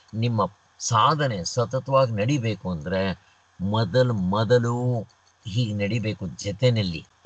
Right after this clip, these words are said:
ಸಂಘ ಬೇಕು, ಆಶ್ರಮಕ್ಕೆ ಹೋಗ್ಬೇಕು, ಅಲ್ಲಿ ಬೇರೆ ಭಕ್ತರ ಜೊತೆನಲ್ಲಿ ಇರ್ಬೇಕು. ಇದು ಮೊದಲು ಮೊದಲು.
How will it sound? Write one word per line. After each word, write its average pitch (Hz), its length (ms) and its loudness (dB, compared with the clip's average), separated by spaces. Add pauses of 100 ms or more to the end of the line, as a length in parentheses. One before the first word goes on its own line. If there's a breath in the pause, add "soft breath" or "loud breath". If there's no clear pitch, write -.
(240)
ಸಂಘ 117 400 0
ಬೇಕು, 101 640 -2 (300)
ಆಶ್ರಮಕ್ಕೆ 123 680 -2
ಹೋಗ್ಬೇಕು, 104 680 -6 (360 loud breath)
ಅಲ್ಲಿ 110 260 0
ಬೇರೆ 123 520 0
ಭಕ್ತರ 113 500 -4
ಜೊತೆನಲ್ಲಿ 113 800 -4
ಇರ್ಬೇಕು. 101 760 -2 (180)
ಇದು 110 180 -4
ಮೊದಲು 98 340 -4
ಮೊದಲು. 92 360 -4